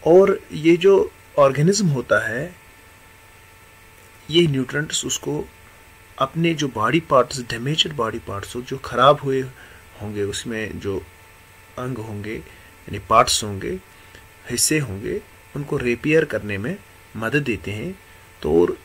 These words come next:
ये जो ज़िंदगी की जो process है, ये ज़िंदगी, अ, यानी एक जानदार को जो जिंदा रख, अ,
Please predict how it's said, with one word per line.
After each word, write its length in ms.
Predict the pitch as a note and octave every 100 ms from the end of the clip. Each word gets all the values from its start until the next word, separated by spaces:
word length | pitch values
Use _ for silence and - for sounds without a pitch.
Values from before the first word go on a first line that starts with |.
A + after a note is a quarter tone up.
| -
ये 220 | D#3+ F3+
जो 140 | F#3
ज़िंदगी 460 | D#3+ D3 C#3+ D#3+ F3
की 160 | - D3
जो 120 | C#3
process 540 | - G#2+ - D#3 -
है, 220 | G2+ A#2+ - - - - -
ये 80 | A2+
ज़िंदगी, 640 | A2+ C3+ C#3+ D#3 E3+ F3+ - - - - - - - -
अ, 80 | A#2 B2 C3
यानी 360 | B2 C3 C3+ D3+
एक 280 | D#3+ D3+ D3 - B2
जानदार 380 | B2+ C3 D3
को 180 | D3+ -
जो 220 | B2+ A#2+ A2+ -
जिंदा 420 | A2+ C3 C#3+ D#3+ - - - - - -
रख, 320 | G2+ - -
अ, 420 | - E2 G#2+ G2+